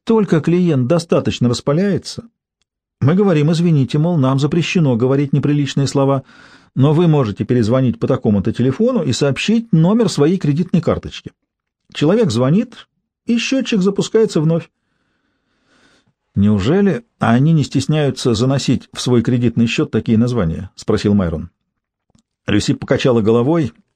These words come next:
и дразняще вильнула бёдрами. «Названия компаний подбираются тщательно и очень осторожно», — объяснила она.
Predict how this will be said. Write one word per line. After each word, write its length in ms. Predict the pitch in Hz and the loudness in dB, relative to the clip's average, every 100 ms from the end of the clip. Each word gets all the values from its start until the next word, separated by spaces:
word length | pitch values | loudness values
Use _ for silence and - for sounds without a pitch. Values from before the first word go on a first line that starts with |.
| _ _ - | _ _ -4
и 120 | 117 | 0
дразняще 640 | 110 131 120 139 127 - | 2 2 2 0 -2 -2
вильнула 360 | 127 131 127 123 | 0 0 0 0
бёдрами. 460 | 127 110 101 92 - _ _ _ _ _ _ _ _ _ _ _ | 0 0 2 0 -4 _ _ _ _ _ _ _ _ _ _ _
«Названия 560 | 123 131 123 160 143 117 | 0 2 2 0 2 0
компаний 580 | 123 117 175 208 117 90 | 0 0 -2 -2 -2 -2
подбираются 580 | 107 95 135 156 - | -2 0 0 -2 -2
тщательно 800 | 127 - 147 185 196 110 82 - _ _ _ _ - | -4 -4 -2 -2 -2 -4 -6 -12 _ _ _ _ -2
и 140 | 135 - | -2 2
очень 460 | 147 208 - 214 - | 2 2 2 0 2
осторожно», — 720 | 160 - 180 135 95 80 85 - | -2 0 0 2 0 -2 -6 -4
объяснила 540 | 98 104 - 101 95 | -2 -2 -2 -2 0
она. 200 | 90 | -2